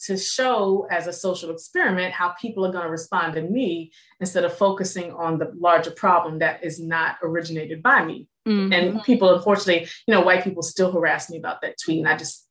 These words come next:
Speaker 1: you know, keep on doing that 'cause I give sometimes free experiments for the world. But anyway, so this is the same thing. When, when in Texas or anywhere across the nation, when they say these books are banned, we as Black people are supposed to say,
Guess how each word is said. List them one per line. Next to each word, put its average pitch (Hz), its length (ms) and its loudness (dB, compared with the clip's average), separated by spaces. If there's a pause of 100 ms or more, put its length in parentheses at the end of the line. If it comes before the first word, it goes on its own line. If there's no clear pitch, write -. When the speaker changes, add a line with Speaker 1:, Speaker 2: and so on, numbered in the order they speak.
(140)
Speaker 1:
you 302 100 2
know, 151 140 0
keep 262 200 0
on 262 140 6
doing 214 180 8
that 156 180 2
'cause - 400 -2 (1160)
I 175 140 2
give 180 220 4
sometimes 180 680 2
free 175 400 2
experiments 156 720 -2
for 160 180 0
the 156 80 0
world. 151 400 -4 (300)
But 349 100 6
anyway, 185 300 6
so 214 320 4
this 240 200 2
is 262 100 -2
the 240 60 -2
same 202 360 0
thing. 165 400 -2
When, 170 320 -4
when 196 160 2
in 185 100 -2
Texas 233 580 -2
or 175 140 -2
anywhere 196 460 -2
across 180 340 -6
the 185 80 -4
nation, 165 640 -8 (280)
when 170 140 6
they 170 80 6
say 165 220 6
these 185 200 6
books 180 260 0
are 160 80 0
banned, 160 560 2
we 226 200 6
as 160 140 2
Black 190 340 0
people 170 240 -4
are 151 60 0
supposed - 320 -4
to 151 60 -12
say, 156 280 -4